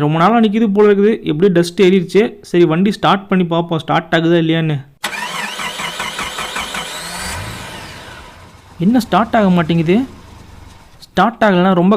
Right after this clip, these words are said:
கஷ்டமாச்சே. மறுபடியும் ட்ரை பண்ணி பார்ப்போம். ஸ்டார்ட் ஆயிடு,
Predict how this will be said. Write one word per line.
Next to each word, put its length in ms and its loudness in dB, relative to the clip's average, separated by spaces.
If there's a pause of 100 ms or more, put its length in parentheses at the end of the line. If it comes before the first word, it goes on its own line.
கஷ்டமாச்சே. 560 0 (200)
மறுபடியும் 360 2
ட்ரை 200 2
பண்ணி 140 2 (100)
பார்ப்போம். 420 0 (760)
ஸ்டார்ட் 400 -2
ஆயிடு, 220 2